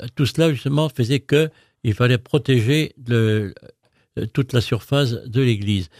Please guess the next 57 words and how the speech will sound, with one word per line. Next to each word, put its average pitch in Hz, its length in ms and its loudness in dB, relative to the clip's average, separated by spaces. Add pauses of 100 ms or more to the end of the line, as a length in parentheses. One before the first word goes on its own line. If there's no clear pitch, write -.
(160)
Donc, 147 200 2
il - 20 -20
fallait 131 220 0
lui 135 100 4
mettre 160 320 0 (300)
un 139 260 2
enduit. 113 400 2
Mais 117 100 2
un 117 140 2
enduit, 120 300 0
on 110 80 0
n'allait 113 100 0
pas 113 140 -8
lui 113 100 0
mettre 110 180 -2
du 95 100 -4
ciment 104 420 0
brut, 131 260 -2
ça - 80 -12
aurait 101 100 -4
été - 120 -4
horrible. 123 420 0 (360)
Il - 60 -14
fallait 113 200 4
donc 127 220 0
que 117 100 -4
le, 98 380 -6 (200)
du 110 260 -6
ciment 147 280 0
coloré. 123 500 0 (320)
Et 147 100 4
on 151 40 2
s'est 147 240 -4
aperçu 135 480 -2
que - 180 -2
l'église 135 500 0
a 123 60 2
toujours 139 340 -2
été 123 220 -2
blanchie. 117 520 0 (500)
Et, 135 380 0
et 131 40 2
déjà, 139 340 2
nous 135 120 4
avons 131 160 2
les 123 120 4
premières, 156 540 2
euh, 110 300 0 (420)
les, - 240 -8
les 117 120 0
premières 139 440 0
notions 139 540 0
en 135 80 2
mille 147 160 0
huit 160 80 -2
cent 151 160 -2
quarante-neuf. 123 680 -4